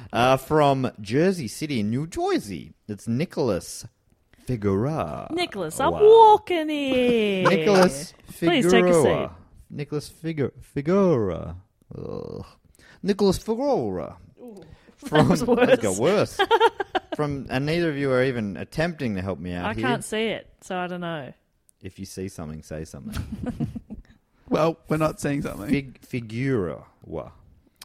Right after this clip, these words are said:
Speaker 1: Uh, from Southport in Great Britain. It's probably called S-, Sathpa. You know how they say things wrong in England?
Speaker 2: I do.
Speaker 1: <laughs> Uh, it's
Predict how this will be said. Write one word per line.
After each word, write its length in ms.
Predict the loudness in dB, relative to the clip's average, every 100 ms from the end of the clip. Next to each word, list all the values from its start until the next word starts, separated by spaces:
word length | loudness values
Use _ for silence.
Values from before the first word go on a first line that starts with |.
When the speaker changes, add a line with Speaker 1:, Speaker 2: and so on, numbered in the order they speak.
| -20 _
Speaker 1:
Uh, 280 | -2 0 0
from 200 | -2 -8
Southport 600 | -2 0 0 0 -2 -2
in 60 | -2
Great 320 | -2 -4 -4
Britain. 480 | -4 -4 -8 -10 -12 _ _ _
It's 100 | -6
probably 280 | -2 0 -2
called 300 | -4 -6 -6 -14
S-, 300 | -18 -18 -20 _
Sathpa. 480 | -10 -10 -6 -6 -6 _ _ _ _ -10
You 80 |
know 80 | -6 -4
how 40 |
they 220 | -4 -6
say 280 | -8 -10 -8
things 260 | -8 -10 -8
wrong 180 | -8 -8
in 100 | -8
England? 320 | -8 -10 -14 _ -16 -10
Speaker 2:
I 80 | -6
do. 400 | -4 -4 -4 -6
Speaker 1:
<laughs> 60 | -8 -20 -20 -20 -18 -8
Uh, 440 | -2 0 0 0 -2
it's 280 | -6 -6